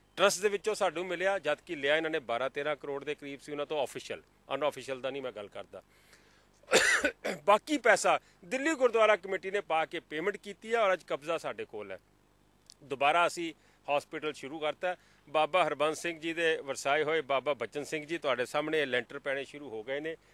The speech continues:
ਅਸੀਂ ਹਸਪੀਟਲ ਦਾ ਕੰਮ ਜਿਹੜਾ ਲੋਕਾਂ ਨਾਲ ਵਾਅਦਾ ਕੀਤਾ ਸੀ ਕਿ ਹਸਪੀਟਲ ਵਾਪਸ ਲਵਾਂਗੇ, ਕਾਨੂੰਨੀ ਪਚੜਿਆਂ ਚੋਂ ਕੱਢਾਂਗੇ ਔਰ ਇਸ ਨੂੰ ਚਾਲੂ ਕਰਾਂਗੇ, ਅਸੀਂ ਉਸ ਪਾਸੇ ਨੂੰ ਤੁਰ ਪਏ ਹਾਂ। ਆਉਣ ਵਾਲੇ ਸਮੇਂ ਦੇ ਵਿੱਚ ਇੱਥੇ ਬਹੁਤ ਸ਼ਾਨਦਾਰ ਹਸਪੀਟਲ ਅਸੀਂ ਬਣਾਉਣ ਜਾ ਰਹੇ ਹਾਂ। ਇਹਦੇ ਵਿੱਚ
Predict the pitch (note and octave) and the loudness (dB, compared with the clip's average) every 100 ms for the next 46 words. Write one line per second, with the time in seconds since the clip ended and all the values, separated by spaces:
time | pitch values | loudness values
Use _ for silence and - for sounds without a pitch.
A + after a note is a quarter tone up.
0 | _ D3 F3+ B2+ C3+ - D#3 D3+ D#3 D#3 | _ -10 -8 -2 -2 -4 -10 -4 -2 0
1 | D#3 D#3+ D#3+ C3 C3 D#3+ D3 A2 E3+ F3 | -2 0 -2 -2 -4 -4 -2 2 2 2
2 | - D#3+ E3+ F#3+ D#3+ B2 B2 - D3 D#3 | -2 -8 -8 -8 -10 -6 -6 -8 -10 -10
3 | F#2+ G#2+ G#2+ D3+ C#3+ D#3+ F3+ F3 F#3 - | -6 -4 -4 -8 -10 -6 -6 -6 -10 -14
4 | _ _ D#3+ D#3 D#3 E3+ - B2 C#3 D#3+ | _ _ -6 -6 -4 -6 -6 -6 -2 0
5 | E3+ F3 - F3 F#3+ G3 G3+ - - - | 0 -4 -6 -2 0 0 -4 -6 -14 2
6 | A3+ G#3+ - G#3 G#3+ E3+ C#3+ C#3+ B2+ G#2+ | 4 4 2 -2 0 2 0 -2 -6 -6
7 | G2 F#2+ - _ - F3+ G3 F#3 D#3+ - | -6 -12 -20 _ -6 -6 -4 -6 -4 -4
8 | C#3 D3 C3+ C3 B2 E3+ G3 G#3+ - _ | -4 -4 -10 -10 -8 -2 -2 -2 -8 _
9 | - G#3 A#3 A3+ A3 - D#3 F3 E3 F#3 | 4 8 8 6 2 2 -2 -2 -4 -6
10 | F3+ C#3 E3 B2+ C#3 D#3+ - B2+ A#2+ C3+ | -6 -6 -4 -4 -2 -4 -4 -6 -4 -6
11 | A#2+ A#2 A2+ - A#2 B2 A2 B2 G2+ G2 | -6 -4 -6 -6 -16 -12 -14 -14 -12 -12
12 | F#2+ F#2 F2 G#2+ C3 F3+ - _ - - | -12 -14 -12 -8 -6 -6 -10 _ -20 -20
13 | _ - A#3 A#3+ A#3 A#3+ - | _ 8 10 12 12 10 6